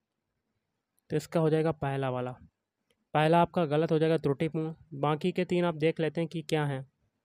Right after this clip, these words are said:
दूसरा है, कानून द्वारा स्थापित प्रक्रिया संयुक्त राज्य अमेरिका में विद्यमान उचित प्रक्रिया के मोटे तौर पर समानार्थक है। और तीसरा भी सही है, अनुच्छेद इक्कीस, उन्नीस व चौदह परस्पर अनन्य नहीं है।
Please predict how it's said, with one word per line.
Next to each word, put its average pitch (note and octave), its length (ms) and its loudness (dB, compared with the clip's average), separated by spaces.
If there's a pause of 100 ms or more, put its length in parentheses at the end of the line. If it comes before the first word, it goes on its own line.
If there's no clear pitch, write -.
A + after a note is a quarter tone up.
(1040)
दूसरा E3 300 2
है, D3+ 280 -4 (640)
कानून A3 340 8
द्वारा G#3+ 280 8
स्थापित E3+ 400 0
प्रक्रिया D#3 500 -4 (500)
संयुक्त F3+ 500 6
राज्य F3 240 6
अमेरिका D#3+ 420 0
में E3+ 140 4
विद्यमान D3 460 0
उचित F#3 380 -2
प्रक्रिया D#3+ 380 0
के D#3 140 -2
मोटे D3 300 -2
तौर D3+ 180 -2
पर E3 140 -2
समानार्थक D3 680 -4
है। C3 140 -10 (500)
और D3 120 2
तीसरा D#3+ 300 0
भी E3+ 120 -2
सही E3 200 0
है, E3 160 -4 (460)
अनुच्छेद F3 600 4
इक्कीस, F#3+ 420 0
उन्नीस F3 500 0 (460)
व E3+ 140 2
चौदह C#3+ 400 -2
परस्पर F3 640 2
अनन्य F3 500 2
नहीं C#3+ 340 -4
है। C3 220 -12